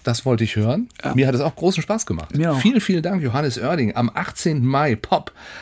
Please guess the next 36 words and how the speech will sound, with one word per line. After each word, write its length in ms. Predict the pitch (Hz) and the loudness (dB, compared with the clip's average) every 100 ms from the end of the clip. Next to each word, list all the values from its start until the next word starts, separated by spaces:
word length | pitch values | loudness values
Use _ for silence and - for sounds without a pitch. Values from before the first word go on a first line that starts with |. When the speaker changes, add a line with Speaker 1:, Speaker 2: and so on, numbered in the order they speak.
| - | -2
Speaker 1:
am 200 | 143 160 | 0 0
Kalkberg 640 | 127 131 143 - 92 107 - - - - | 0 0 0 0 0 0 -4 -12 -18 0
mit 400 | 131 185 190 - | 4 4 2 -2
Max 320 | - 117 - - | 2 2 2 0
Giesinger 480 | 110 104 98 95 | 2 4 2 2
und 100 | 92 | 0
Michael 240 | 92 95 87 | -2 0 0
Schulte. 320 | - 101 87 | 0 0 0
Was 160 | 107 - | -2 0
sind 220 | 110 92 | 0 0
diese 180 | 98 95 | 0 0
beiden, 400 | 90 85 82 82 | 0 -2 -2 -2
wenn 180 | 90 92 | -2 0
man 260 | 92 85 80 | 0 -2 -2
Johannes 320 | 90 80 85 | -2 -2 -2
Oerding 320 | 73 104 107 | 0 0 0
haben 200 | 92 87 | 0 -2
darf? 200 | 85 82 | -2 -2
Die 80 | 85 | -4
Kombi 560 | - - 131 160 151 127 | -6 -2 0 0 0 0
aus 160 | 107 - | -2 -4
allen 400 | 73 82 82 85 | -4 -4 -4 -6
wird 240 | 87 87 - | -6 -6 -6
erst 340 | 87 - - | -12 -10 -8
der 80 | 85 | -6
richtig 280 | 90 95 - | -6 -8 -6
tolle 240 | 90 82 | -4 -4
Abend. 340 | 82 82 78 - - - | -6 -10 -12 -14 -18 -2
Und 160 | 135 123 | 2 4
du 60 | |
bist 160 | 131 - | 2 2
auch 140 | 120 | 0
bald 180 | 127 113 | 2 2
wieder 180 | 117 101 | 2 2
auf 140 | 98 | -2
Tour. 340 | - 113 101 | 0 2 2